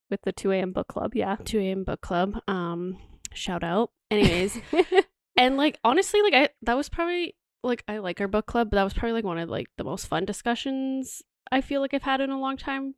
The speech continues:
Speaker 2: with
Speaker 1: It
Speaker 2: it.
Speaker 1: was a very fun book,
Speaker 2: It was just,
Speaker 1: and
Speaker 2: like,
Speaker 1: I
Speaker 2: a
Speaker 1: think
Speaker 2: fun
Speaker 1: that
Speaker 2: book,
Speaker 1: helped.
Speaker 2: a fun discussion, like, hearing everyone's thoughts, and, like,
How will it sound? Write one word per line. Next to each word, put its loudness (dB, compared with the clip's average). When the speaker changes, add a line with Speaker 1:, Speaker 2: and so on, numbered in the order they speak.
Speaker 2:
with 2
Speaker 1:
It 6
Speaker 2:
it. 8
Speaker 1:
was 4
a 8
very 8
fun 6
book, 0
Speaker 2:
It 0
was 4
just, 2
Speaker 1:
and 6
Speaker 2:
like, 6
Speaker 1:
I -12
Speaker 2:
a -12
Speaker 1:
think 2
Speaker 2:
fun 8
Speaker 1:
that 6
Speaker 2:
book, 8
Speaker 1:
helped. -16
Speaker 2:
a -2
fun -2
discussion, 2
like, -2
hearing -4
everyone's -4
thoughts, -2
and, -6
like, -8